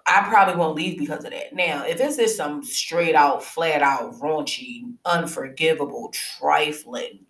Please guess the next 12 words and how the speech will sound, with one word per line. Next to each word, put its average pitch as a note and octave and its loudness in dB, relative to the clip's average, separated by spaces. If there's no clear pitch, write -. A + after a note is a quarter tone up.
low D#3 -2
down D3+ 0
shit, - -8
like - -4
you - -16
fucking - -4
my - -16
sister - -8
or, F#2 -6
uh, C3+ 0
you F3+ 2
know, - -6